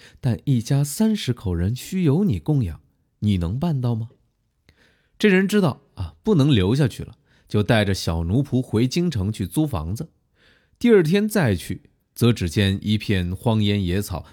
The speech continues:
根本无人居住，连自己的衣服行李也不知道到哪儿去了。这人本带了几百两银子进京，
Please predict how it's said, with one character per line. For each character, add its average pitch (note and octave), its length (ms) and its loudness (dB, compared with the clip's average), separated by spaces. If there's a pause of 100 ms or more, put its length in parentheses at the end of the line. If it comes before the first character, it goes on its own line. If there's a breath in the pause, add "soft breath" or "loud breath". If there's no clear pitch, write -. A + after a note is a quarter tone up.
(100)
根 F#2+ 240 0
本 D#2+ 220 -4
无 F2 160 -2
人 F#2+ 220 0
居 G2+ 160 -4
住， F#2 240 -8 (500 loud breath)
连 G#3 240 4
自 G#3 180 0
己 G2 140 -4
的 F#2+ 240 -2
衣 A#3+ 220 4
服 B2 200 -2
行 A#2+ 540 0
李 F#2+ 220 -4 (140)
也 G2 180 0
不 G#2+ 120 -2
知 G#2+ 160 -2
道 F2+ 240 0
到 F2+ 200 -4
哪 D2+ 100 -8
儿 - 100 -18
去 - 200 -12
了。 - 160 -20 (680 soft breath)
这 A#3+ 140 2
人 F#3+ 240 6
本 G#2+ 340 2
带 E3+ 220 4
了 A#2+ 100 4
几 D3+ 280 0
百 F#3 160 2
两 G#2+ 200 2
银 F2 220 0
子 D3+ 140 0
进 B2+ 200 2
京， D3 300 -2